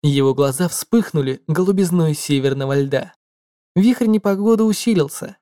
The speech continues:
Ветер хлёстко бил по лицу и трепал полы плаща. Харсеры за спиной зарычали, топчась на месте и хрустя снегом под копытами.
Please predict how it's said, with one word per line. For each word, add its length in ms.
Ветер 420
хлёстко 500
бил 200
по 120
лицу 460
и 100
трепал 460
полы 340
плаща. 520
Харсеры 500
за 140
спиной 340
зарычали, 680
топчась 420
на 120
месте 340
и 160
хрустя 400
снегом 440
под 140
копытами. 600